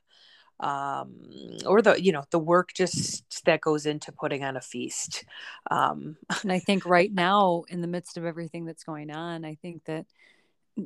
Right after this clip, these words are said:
Speaker 2: it's, I, I think it's always been an issue in the past, but especially now, our entire society is polarized right now. And I
Speaker 1: Yeah.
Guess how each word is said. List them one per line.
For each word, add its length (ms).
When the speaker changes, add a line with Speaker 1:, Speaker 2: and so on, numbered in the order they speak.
Speaker 2:
it's, 200
I, 220
I 60
think 140
it's 100
always 260
been 120
an 100
issue 220
in 80
the 60
past, 420
but 80
especially 560
now, 440
our 360
entire 520
society 600
is 240
polarized 580
right 180
now. 300
And 100
I 40
Speaker 1:
Yeah. 220